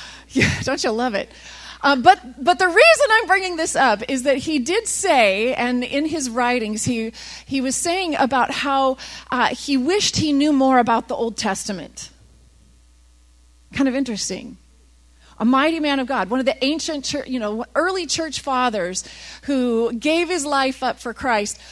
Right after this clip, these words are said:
studied the exact same scriptures that we're studying right now, and he wished he knew more about the Old Testament. How many of you guys would join him tonight and say, "I wish I knew more about the Old Testament"?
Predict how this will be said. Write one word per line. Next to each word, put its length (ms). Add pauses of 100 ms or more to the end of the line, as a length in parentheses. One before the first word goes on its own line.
(100)
studied 540
the 100
exact 380
same 240
scriptures 400
that 120
we're 140
studying 340
right 200
now, 140
and 80
he 100
wished 300
he 120
knew 160
more 300
about 520
the 140
Old 140
Testament. 340
How 80
many 120
of 20
you 80
guys 160
would 120
join 340
him 400 (440)
tonight 360
and 100
say, 140
"I 100
wish 300
I 100
knew 160
more 200
about 280
the 60
Old 140
Testament"? 480